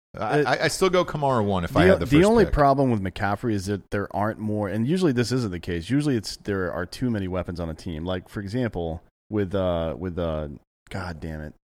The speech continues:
Speaker 2: with Jarvis Landry,
Speaker 1: Mm-hmm.
Speaker 2: now there's so much competition for ball time.
Speaker 1: He's a fifth or sixth round pick to me.
Speaker 2: I agree.
Speaker 1: Yeah.
Speaker 2: Fo-, at fourth at the fucking earliest.
Speaker 1: Or at the earliest. Um,
Speaker 2: Um,
Speaker 1: another,
Speaker 2: yeah.
Speaker 1: another one that I don't agree with on E S P N's ranking system.
Speaker 2: Davante Adams?
Speaker 1: Yes.
Speaker 2: Yeah,
Speaker 1: Number,
Speaker 2: I, I agree.
Speaker 1: number one wide receiver, Davante Adams. I don't,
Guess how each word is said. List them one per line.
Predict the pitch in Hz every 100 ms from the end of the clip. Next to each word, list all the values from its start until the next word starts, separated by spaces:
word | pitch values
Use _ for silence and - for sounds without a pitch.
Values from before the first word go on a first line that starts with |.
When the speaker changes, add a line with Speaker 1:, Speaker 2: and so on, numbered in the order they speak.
| _
Speaker 2:
with | 104 95
Jarvis | 110 113 104 92
Landry, | 95 104 120 123
Speaker 1:
Mm-hmm. | 110 104 139 -
Speaker 2:
now | 101 117
there's | 123 113
so | -
much | 117 110
competition | - 110 101 87 107 - 113
for | - 90
ball | 82 85 104
time. | - 120 120 120 - - - -
Speaker 1:
He's | - 98
a | 107
fifth | 131 127
or | 120
sixth | 147 139
round | 139 135 117
pick | 185
to | -
me. | 98 -
Speaker 2:
I | 98
agree. | 101 123 110 - -
Speaker 1:
Yeah. | 101 113
Speaker 2:
Fo-, | 113
at | 127 117
fourth | - 165 185 -
at | 104
the | 98
fucking | 85 78 117 - 90 -
earliest. | 98 80 52 -
Speaker 1:
Or | 127
at | 139
the | 151
earliest. | - 160 135 98 80 - 117
Um, | 110
Speaker 2:
Um, | 101 95 92
Speaker 1:
another, | 123 - 196
Speaker 2:
yeah. |
Speaker 1:
another | 156 208 208
one | 180
that | 143
I |
don't | 139 151 -
agree | 104 101 113
with | 104 90 -
on | 107 104 113
E | 104 101
S | -
P | - 101
N's | 92 90
ranking | 85 113 147 98
system. | - 107 92 104
Speaker 2:
Davante | 92 95
Adams? | 98 113
Speaker 1:
Yes. | 123 147 - -
Speaker 2:
Yeah, | 117
Speaker 1:
Number, | 175 175 -
Speaker 2:
I, | 90
I |
agree. | 87 85
Speaker 1:
number | 147 180
one | 180 185 180
wide | 180
receiver, | 180 - 196 196
Davante | 113 95 120 147 135
Adams. | 120 170 113
I | -
don't, | 101 147 190